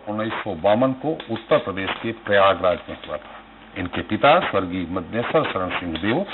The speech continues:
सरगुजा रियासत के राजा होने के साथ साथ ही एक कुशल और ईमानदार आईएएस अधिकारी भी रहे हैं। उनकी एडमिनिस्ट्रेटिव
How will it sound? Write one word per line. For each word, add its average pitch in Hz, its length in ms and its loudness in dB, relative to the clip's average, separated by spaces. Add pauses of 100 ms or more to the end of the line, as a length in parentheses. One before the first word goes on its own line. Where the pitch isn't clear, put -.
(260)
सरगुजा 123 580 4
रियासत 101 560 0
के 95 100 -4
राजा 98 320 2 (120)
होने 104 220 -4
के 92 180 -8
साथ 123 360 2
साथ 139 280 2
ही 190 120 -2 (300)
एक 117 300 -2
कुशल - 320 6 (320)
और 110 260 -2
ईमानदार 110 680 2
आईएएस 95 360 -6
अधिकारी 98 400 -2
भी - 120 -8
रहे - 180 -12
हैं। - 760 -2
उनकी 175 260 6 (200)
एडमिनिस्ट्रेटिव 123 680 0